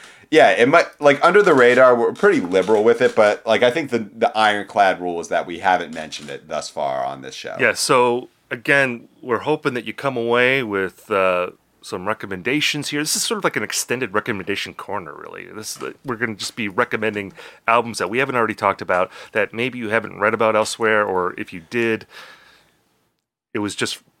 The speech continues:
Speaker 2: maybe swept under the rug soon after, like, a review ran or something. So we're each gonna talk about three albums.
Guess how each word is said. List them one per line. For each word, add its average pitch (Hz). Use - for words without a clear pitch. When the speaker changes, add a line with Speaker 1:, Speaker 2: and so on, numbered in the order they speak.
Speaker 2:
maybe 104
swept -
under 101
the 98
rug 92
soon 98
after, 87
like, 85
a 92
review 87
ran 82
or 78
something. 80
So -
we're 107
each 160
gonna 151
talk 131
about 117
three 135
albums. 139